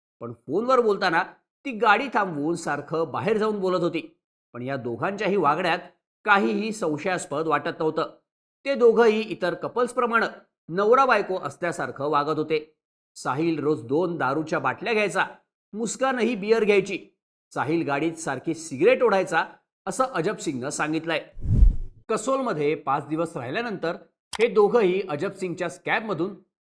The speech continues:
कुल्लू मनालीला गेले. तिथं त्यांनी चार पाच दिवस बर्फात फिरण्याचा मनसोक्त आनंद लुटला. मुस्कान अजब सिंगशी फक्त WhatsApp-वरूनच बोलायची. अकरा मार्चच्या संध्याकाळी साडेसातच्या सुमारास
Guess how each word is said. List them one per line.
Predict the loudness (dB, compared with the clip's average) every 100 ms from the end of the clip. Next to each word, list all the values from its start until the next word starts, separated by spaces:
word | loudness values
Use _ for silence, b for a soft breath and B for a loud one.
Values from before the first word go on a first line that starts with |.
| -4
कुल्लू | -2 0
मनालीला | 2 2 2 0
गेले. | 0 -2 -6 _ _ _ _
तिथं | -8 -6
त्यांनी | -4 -4 -4
चार | -6 -4 -4
पाच | -2 -2
दिवस | 0 0 0 -4 _ _ _ -4
बर्फात | -2 2 2 2 -2
फिरण्याचा | -2 -2 -2 0 0
मनसोक्त | 0 -4 -4 -6 -8 -8
आनंद | -6 -4 -4 -2
लुटला. | -2 0 -2 -4 -6 _ _ _ _
मुस्कान | -14 -12 -2 -2 -2 -12 _ _ _
अजब | 0 0
सिंगशी | -2 -6 -4 -2 -2
फक्त | -4 -8 -4
WhatsApp-वरूनच | -4 -4 -4 -6 -6 -4 -4 -4
बोलायची. | -2 0 0 -4 -8 _ _ _ _ _ -4
अकरा | -2 -2 0
मार्चच्या | 0 -2 -4
संध्याकाळी | -4 -2 -2 -2 -2 -2
साडेसातच्या | -4 -6 -6 -6 -8 -8
सुमारास | -8 -6 -2 0 -2